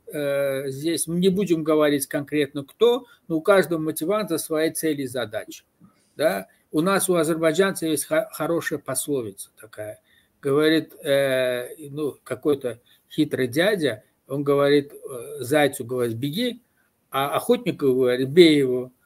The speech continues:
Вот это, это из той же, из той, э, категории.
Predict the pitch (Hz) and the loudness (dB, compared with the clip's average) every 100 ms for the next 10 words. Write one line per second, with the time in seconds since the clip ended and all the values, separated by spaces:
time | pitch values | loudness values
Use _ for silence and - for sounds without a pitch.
0 | _ _ _ 175 180 220 202 185 185 - | _ _ _ -2 4 2 4 2 0 -2
1 | 196 190 185 190 - 190 156 147 143 143 | 2 2 2 -2 2 2 2 2 0 -2
2 | 151 139 - 165 160 185 143 147 143 - | -6 -4 -2 0 -2 -4 -4 -4 -6 -8
3 | 135 139 139 139 110 | -8 -6 -2 -2 -4